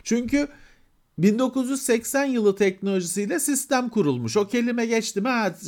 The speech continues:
ceza gelsin. Bunu Facebook da yapıyor. Yazılı olarak. YouTube da sese bağlamış.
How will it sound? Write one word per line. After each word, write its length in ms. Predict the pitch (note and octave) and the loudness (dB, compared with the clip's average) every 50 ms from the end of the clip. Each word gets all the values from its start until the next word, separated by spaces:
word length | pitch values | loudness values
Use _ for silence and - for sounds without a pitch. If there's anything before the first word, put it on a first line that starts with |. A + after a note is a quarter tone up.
| F#3 | 0
ceza 380 | F3+ G#3+ G3+ F#3 F#3+ F#3 E3+ D#3 | 2 2 2 4 4 4 4 4
gelsin. 440 | C3+ B2 G2+ G2 G2 - G#2+ A2 C#3+ | 4 2 2 0 0 -2 -4 -2 -2
Bunu 200 | F3+ G3 G#3 G3 | 0 0 0 2
Facebook 500 | - G#3+ G3+ G3+ G3+ - G#3 G3+ - - | 2 2 2 2 0 -2 -8 -6 -2 0
da 80 | F#3+ | 2
yapıyor. 440 | B2+ A2 G2+ - G2+ G2+ A2+ - C#4+ - _ _ _ _ _ _ _ _ _ - - - - - - - - - | 2 2 2 0 0 0 0 -2 -4 -8 _ _ _ _ _ _ _ _ _ -16 -14 -14 -14 -16 -18 -20 -16 -6
Yazılı 520 | - B2+ C#3 C#3+ C#3+ B2+ D#3+ D3+ C#3 C#3 B2 | 2 6 8 8 8 8 6 4 4 6 4
olarak. 540 | G2+ G#2 G#2 G2+ G#2+ - F4 - - - _ _ _ _ | 4 4 2 0 -2 -2 -4 -8 -10 -16 _ _ _ _
YouTube 400 | - A#3 C4 B3+ - A#3 G#3 - | 2 2 2 2 2 0 0 0
da 100 | - E4 | -2 -4
sese 420 | D4+ - D4+ C#4 C4+ - D4+ D4 C4 | 0 2 2 2 2 4 2 4 4
bağlamış. 720 | - C#4+ C#3+ B2+ A2 G#2+ C#3 G3 F#4 F4 - - - | 4 4 4 2 2 0 -2 -2 -6 -10 -12 -14 -16